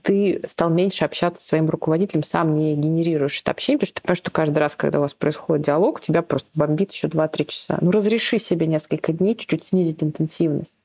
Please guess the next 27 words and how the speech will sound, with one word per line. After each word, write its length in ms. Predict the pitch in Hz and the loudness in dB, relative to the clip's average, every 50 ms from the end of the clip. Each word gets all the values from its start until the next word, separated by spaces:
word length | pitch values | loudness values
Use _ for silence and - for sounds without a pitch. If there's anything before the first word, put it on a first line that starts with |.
| _ _ _ - - - - - - - | _ _ _ -20 -20 -20 -20 -20 -8 -4
Это 200 | - - - 156 | -2 0 0 0
то, 120 | 151 - 175 | 2 2 0
о 60 | 170 | 0
чем 180 | - - 180 | 2 0 2
я 140 | 170 165 165 | 2 2 2
говорила 480 | 160 160 160 165 165 180 196 202 180 165 | 2 2 2 2 2 2 2 2 2 2
вот 160 | 156 156 - | 0 -2 -2
в 20 | |
самом 220 | - - 170 160 156 | -2 0 0 2 2
начале, 380 | 156 156 - - 180 160 151 | 0 0 0 0 2 2 2
уйти 200 | 147 151 - - | 0 -2 -2 -2
в 60 | 151 151 | 0 2
зону 240 | 156 160 156 156 | 2 2 2 2
безопасности. 840 | 147 151 151 160 160 160 - 151 147 - - - 160 - - - - _ _ _ _ _ - _ _ _ _ _ _ _ - | 0 0 0 0 0 0 0 -2 -2 -4 -6 -8 -8 -8 -14 -20 -20 _ _ _ _ _ -20 _ _ _ _ _ _ _ 0
Вот. 320 | 190 185 185 175 - - - - | 2 4 4 2 2 0 -2 0
И 80 | 185 | 2
вот 160 | 175 190 190 - | 2 2 2 2
в 40 | |
этой 200 | 233 233 240 240 | 2 2 2 0
точке 440 | 233 - - 247 247 - - - - - | 0 0 0 0 0 0 -4 -8 -10 -2
комфорта, 720 | - 190 185 180 - - - - 349 359 - - - 190 175 | 0 0 0 0 0 2 2 2 2 0 -2 -4 -2 0 2
в 60 | 170 | 2
этом 240 | 175 170 170 - 180 | 0 0 0 -2 -2
точке 380 | 180 - 208 - - - - | 0 0 -2 -2 -2 -2 0
безопасности 880 | 170 175 170 170 170 170 - - 123 311 - - 196 180 - - - 175 | 0 2 2 2 2 2 0 0 0 0 0 -2 -2 -2 -2 -2 -2 0
начать 500 | 175 170 170 - - - 247 277 277 - | 2 2 0 0 0 0 2 2 2 2
замечать, 800 | 190 185 180 180 180 180 - - - 240 262 262 262 - - | 2 2 2 2 0 -2 -2 -2 0 2 0 0 -2 -6 -10